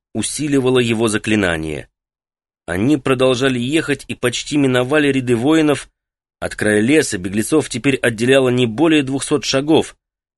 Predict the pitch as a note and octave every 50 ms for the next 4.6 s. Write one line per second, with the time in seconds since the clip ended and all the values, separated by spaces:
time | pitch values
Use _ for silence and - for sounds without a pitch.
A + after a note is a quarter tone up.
0 | _ _ - - D#2 C#2+ D#2+ - - G#2 G#2+ B2+ C3 B2 - - A2 - - -
1 | G#2+ C3 D#3+ D#3 C3+ C#3 C#3+ C3+ C3+ A#2 - C3+ C3+ - - A#2 A#2+ A2+ G#2+ A#2
2 | B2 C3 A#2+ - - C#3+ C3 G#2 F2+ E2 - _ _ _ _ _ _ _ _ _
3 | _ _ _ _ _ _ _ _ _ _ _ _ - A#1 C2 C#2+ D#2+ F2+ F2+ _
4 | - - C#3 D3+ D3 C3+ _ _ - - - _